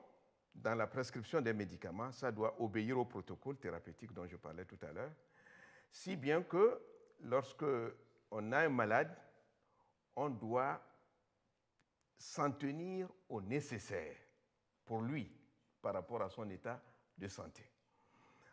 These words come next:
Alors, dans le cas de l'assurance maladie, ce qu'on appelle le contrôle médical, le contrôle est exercé par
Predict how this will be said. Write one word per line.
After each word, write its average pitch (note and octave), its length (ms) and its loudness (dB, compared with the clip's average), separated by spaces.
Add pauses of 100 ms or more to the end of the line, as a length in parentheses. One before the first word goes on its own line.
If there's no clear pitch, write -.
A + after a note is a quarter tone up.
Alors, A2+ 320 4 (160)
dans C3 160 2
le B2+ 80 2
cas F#3+ 140 4
de D3 80 0
l'assurance A#2+ 420 2
maladie, G2+ 520 -4
ce - 120 -18
qu'on A2+ 160 -2
appelle G#2 260 0
le G2 100 -4
contrôle A2 420 -2
médical, F#2+ 680 -6
le A#2+ 120 0
contrôle C#3+ 400 -2
est D#3 220 4
exercé G#2 440 -4
par A2+ 440 6